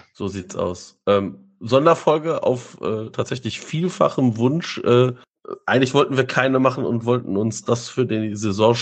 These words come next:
oder, äh, Rückrundenstartfolge aufbewahren, aber auf vielfachen Wunsch, äh, haben wir uns jetzt doch dazu durchgerungen, die Sonderfolge zu Davy Selke zu machen, weil der gute Davy ja schon ein bisschen die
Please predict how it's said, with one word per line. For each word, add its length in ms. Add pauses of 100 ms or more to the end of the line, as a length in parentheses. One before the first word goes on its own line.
(160)
oder, 240
äh, 680
Rückrundenstartfolge 1500
aufbewahren, 840
aber 440 (260)
auf 160
vielfachen 720
Wunsch, 500
äh, 40 (300)
haben 220
wir 60
uns 140
jetzt 240
doch 100
dazu 280
durchgerungen, 840
die 100
Sonderfolge 640
zu 180
Davy 340
Selke 320
zu 140
machen, 340 (240)
weil 580 (100)
der 200
gute 420
Davy 600
ja 140
schon 240
ein 140
bisschen 420
die 420